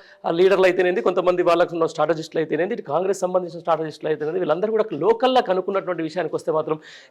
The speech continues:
ఖచ్చితంగా ఇది బీఆర్ఎస్ వైపే మళ్ళింది అనే దాని మీద ఒక, ఆ, వాదన అయితే వినిపిస్తా ఉంది. ఈ వాదనలో ఎంతవరకు కరెక్ట్, ఇది ఎంతవరకు ఈ కంటోన్మెంట్‌లో జరిగిన క్రాస్ ఓటింగ్ రేపు అక్కడ బీజేపీ గెలుపుని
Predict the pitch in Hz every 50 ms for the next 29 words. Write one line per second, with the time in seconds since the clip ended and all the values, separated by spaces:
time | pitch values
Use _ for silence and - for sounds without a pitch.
0 | _ - 247 240 - 262 302 285 269 254 240 185 165 202 240 254 254 247 240 240
1 | 226 208 202 196 - 226 262 - - - - - - 180 165 160 165 160 160 151
2 | 156 180 190 - - - _ _ _ _ - 170 175 175 175 165 180 185 196 196
3 | 196 185 170 165 156 156 - - - - - - - 165 165 156 147 156 - -
4 | - 160 180 208 208 185 180 185 180 147 151 147 - 165 - - 151 147 131 131
5 | 127 139 190 233 214 196 156 131 156 175 202 226 240 240 240 247 240 - - -
6 | - - - - 165 190 - - 247 214 220 208 202 - - 180 170 143 - 202
7 | 214 214 - 185 165 156 175 - 214 202 202 196 190 196 208 196 185 180 170 -
8 | 170 170 180 214 208 208 202 202 208 185 180 185 185 185 175 - 165 165 180 180
9 | 190 185 180 160 185 185 180 170 175 175 175 165 - 170 147 123 - 180 180 196
10 | 202 196 - 180 131 120 156 165 165 165 202 190 190